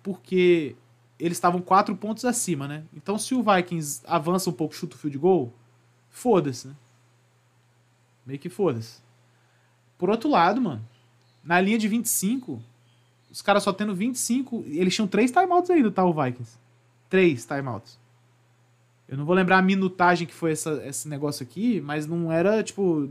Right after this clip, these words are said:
não faltava trinta segundos pra acabar o jogo, não. Tinha um tempinho. É muita merda, é, essa decisão é muito merda.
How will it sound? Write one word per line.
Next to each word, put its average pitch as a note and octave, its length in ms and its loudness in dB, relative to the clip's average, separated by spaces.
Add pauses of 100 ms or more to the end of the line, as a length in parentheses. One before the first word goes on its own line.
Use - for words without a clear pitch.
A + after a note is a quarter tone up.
(160)
não D3+ 120 -8
faltava E3 400 0
trinta G3+ 260 -4
segundos G3+ 220 -2
pra G#3 80 2
acabar G3+ 200 0
o G3+ 60 2
jogo, A3+ 180 -4
não. F3+ 240 -6 (280)
Tinha - 160 -18
um - 20 -18
tempinho. F#3+ 460 -4 (1900)
É A#3+ 120 0
muita F3 340 -2
merda, A#3 320 0
é, F3+ 140 2
essa F#3+ 160 -2
decisão F#3+ 260 0
é A#3 80 2
muito A3+ 320 2
merda. C3+ 400 -2